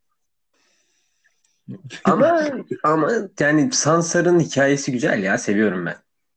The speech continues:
Speaker 2: Sansar gerçekten çok, son yıllardaki tutumunu tas çok etmesem de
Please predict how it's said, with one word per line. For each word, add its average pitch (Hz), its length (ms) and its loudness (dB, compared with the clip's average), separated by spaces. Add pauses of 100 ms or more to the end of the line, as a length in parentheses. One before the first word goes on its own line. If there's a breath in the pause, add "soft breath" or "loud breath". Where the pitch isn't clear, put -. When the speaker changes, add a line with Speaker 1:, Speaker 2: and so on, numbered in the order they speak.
(1040)
Speaker 2:
Sansar 113 760 -6 (280)
gerçekten 107 720 -4
çok, 104 420 -8 (1160)
son 104 420 -2
yıllardaki 104 920 -4
tutumunu 107 540 -6
tas 104 340 -8
çok - 200 -14
etmesem 110 680 -8
de 113 100 -10